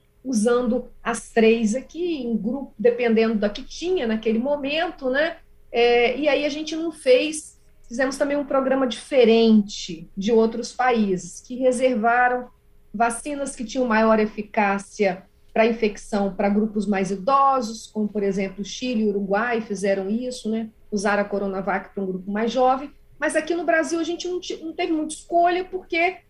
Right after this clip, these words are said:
foi a vacina que, quando chegou a nossa vez, tinha lá, né, Mário? Então, é, nós tivemos essas vacinas com eficácias diferentes. Então, a gente ainda não tinha muita certeza como ia acontecer aqui no Brasil.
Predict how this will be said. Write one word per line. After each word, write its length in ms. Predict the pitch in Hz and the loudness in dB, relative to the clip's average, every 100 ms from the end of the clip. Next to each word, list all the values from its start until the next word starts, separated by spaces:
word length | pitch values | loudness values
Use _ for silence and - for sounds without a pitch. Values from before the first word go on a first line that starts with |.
| _ _ - | _ _ 0
foi 120 | 330 | 2
a 60 | 320 | 4
vacina 440 | 311 311 339 339 | 0 0 0 -2
que, 240 | - - _ _ _ _ | -4 -14 _ _ _ _
quando 260 | 349 349 370 | 2 4 4
chegou 340 | 370 294 269 | 4 6 6
a 60 | 277 | 6
nossa 320 | 277 285 285 | 4 2 2
vez, 300 | 254 285 330 - | 4 2 0 -4
tinha 300 | - 359 440 | 0 2 4
lá, 340 | 247 196 170 - | 6 4 2 -6
né, 160 | 214 240 | -4 0
Mário? 360 | 247 202 190 208 | 2 2 0 0
Então, 420 | 220 262 330 - _ _ _ | 0 -2 -4 -8 _ _ _
é, 360 | - 269 254 254 | -2 2 4 2
nós 260 | 262 294 | 0 -6
tivemos 400 | - 262 277 285 | -8 -8 -8 -4
essas 260 | 285 294 277 | -2 -2 -2
vacinas 640 | 285 285 294 285 294 285 | -2 -4 -6 -4 -4 -4
com 140 | - 370 | -2 0
eficácias 640 | 370 370 320 330 - 330 | 2 0 0 0 -4 -8
diferentes. 800 | 262 311 359 294 220 208 - - _ _ | -8 -4 2 4 4 4 -2 -20 _ _
Então, 120 | 403 | -12
a 40 | 349 | -4
gente 220 | 370 381 | -2 0
ainda 240 | 381 381 | -2 0
não 160 | 381 370 | -2 -2
tinha 220 | - 381 | -4 -6
muita 420 | 311 349 392 392 | 0 2 2 0
certeza 640 | 359 - 285 - 277 285 285 | -8 -6 -8 -6 -2 0 0
como 360 | 294 294 311 | -4 -4 -2
ia 80 | 311 | -2
acontecer 840 | 294 302 320 302 381 - - 254 269 | -4 -6 -6 -2 -4 -4 0 2 2
aqui 220 | 262 208 | 2 2
no 100 | 208 | 2
Brasil. 600 | 233 240 208 262 320 | 4 2 2 0 -4